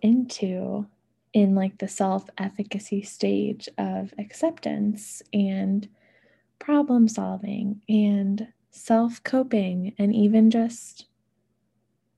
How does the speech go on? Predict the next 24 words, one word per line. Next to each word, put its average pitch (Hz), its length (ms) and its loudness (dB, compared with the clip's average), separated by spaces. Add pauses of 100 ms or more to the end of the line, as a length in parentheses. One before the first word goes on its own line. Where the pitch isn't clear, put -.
you 220 80 0
know, 202 260 0
se-, 220 320 -4
having 214 400 2
a 208 80 0
sense 202 380 -2
of 202 80 -12
self 190 480 -8
and 202 200 0
self-concept, 247 1120 -8 (640)
right? 202 380 0
It's 214 240 -2
where 202 180 2
we 208 100 4
get - 260 -6
to 202 300 0
decide, 220 960 -2 (600)
"Can 226 340 4
I 247 220 0
have 254 420 -6 (160)
all 214 480 0
feelings 226 760 2
in 214 220 2
balance?" 208 960 -6